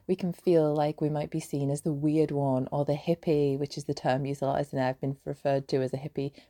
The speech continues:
many a times for being vegetarian and then vegan. And it really flows into spirituality as well, doesn't it? So we can then start talking about that, that side to us which wants to be explored and just think, "Well, yeah, uh, you know, I'm the weird one.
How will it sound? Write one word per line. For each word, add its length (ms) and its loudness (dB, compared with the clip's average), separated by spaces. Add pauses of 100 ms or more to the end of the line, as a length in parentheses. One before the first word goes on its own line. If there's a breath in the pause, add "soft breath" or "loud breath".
(100)
many 360 2
a 40 0
times 520 -2
for 120 -2
being 380 0 (340 loud breath)
vegetarian 720 2
and 120 2
then 200 0
vegan. 580 0 (300 soft breath)
And 420 0
it 140 2
really 180 0
flows 280 0
into 160 -6
spirituality 760 -4
as 140 -4
well, 280 2
doesn't 260 -4
it? 140 -6 (480 soft breath)
So 680 2
we 100 2
can 160 0
then 160 4
start 220 -2
talking 280 0
about 260 -2
that, 220 -2
that 200 -4
side 360 2
to 140 -2
us 140 -2
which 160 -10
wants 140 -8
to 80 -18
be 80 -4
explored 460 0
and 140 -4
just 140 -14
think, 140 -4
"Well, 360 2 (100)
yeah, 440 4 (500 loud breath)
uh, 340 0
you 140 2
know, 120 4
I'm 140 2
the 120 2
weird 240 4
one. 340 2